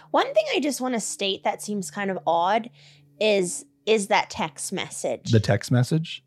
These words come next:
Speaker 1: In a sense, 'cause I'm almost now wondering if that was even Sam, because you described the relationship as siblings, so the fact that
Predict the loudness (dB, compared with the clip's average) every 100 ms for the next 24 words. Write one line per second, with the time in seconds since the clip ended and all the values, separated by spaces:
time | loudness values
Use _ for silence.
0 | -2 0 2 2 2 -2 -6 -4 -4 -6
1 | -6 -6 -4 -2 0 0 0 -2 -4 -4
2 | -2 0 0 -2 -6 -8 -8 -6 -4 -4
3 | -6 -8 -6 -6 -6 -10 _ _ -20 -20
4 | _ _ -8 0 2 2 0 4 4 6
5 | 2 2 0 -2 -4 -6 -6 -6 -4 -4
6 | -2 -2 0 -2 -2 -8 -6 0 0 2
7 | 0 -2